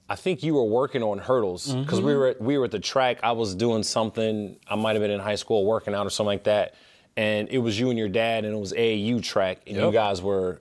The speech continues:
Speaker 1: doing hurdles, working on some hurdles at the track. So we go way back.
Speaker 2: <laughs>
Speaker 1: A lot of, a lot of, um,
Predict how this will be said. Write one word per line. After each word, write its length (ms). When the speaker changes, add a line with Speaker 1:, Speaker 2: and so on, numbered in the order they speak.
Speaker 1:
doing 240
hurdles, 600
working 260
on 80
some 160
hurdles 380
at 100
the 60
track. 340
So 240
we 400
go 420
way 680
back. 420
Speaker 2:
<laughs> 60
Speaker 1:
A 160
lot 200
of, 160
a 80
lot 300
of, 140
um, 440